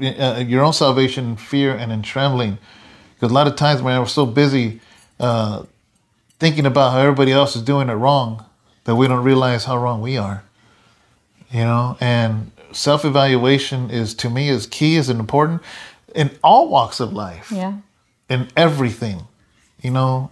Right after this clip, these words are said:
Speaker 1: and, um, I just think it, it fits. And man, that don't, it don't get more, more relevant than that.
Speaker 2: Yeah.
Speaker 1: You know,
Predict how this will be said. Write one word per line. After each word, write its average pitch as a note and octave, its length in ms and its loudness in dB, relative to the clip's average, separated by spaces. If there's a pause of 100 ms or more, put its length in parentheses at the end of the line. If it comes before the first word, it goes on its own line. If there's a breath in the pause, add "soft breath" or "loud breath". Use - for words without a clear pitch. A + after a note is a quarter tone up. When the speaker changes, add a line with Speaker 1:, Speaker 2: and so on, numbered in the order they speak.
Speaker 1:
and, B2 340 0
um, A2 300 -2
I C3 100 2
just C#3 220 0
think C#3 160 -2
it, A#2+ 140 -2
it A2 180 -6
fits. - 480 0 (520 soft breath)
And A#2 460 -2
man, C3 200 2
that D3+ 120 6
don't, D#3 140 0
it D3 60 2
don't D#3+ 160 2
get C#3+ 160 0
more, D3+ 180 2
more C#3 380 2
relevant D3+ 420 2
than B2+ 120 -2
that. C#3 340 -2 (220)
Speaker 2:
Yeah. G3+ 240 -6 (200)
Speaker 1:
You A#2+ 120 -2
know, A#2 320 -2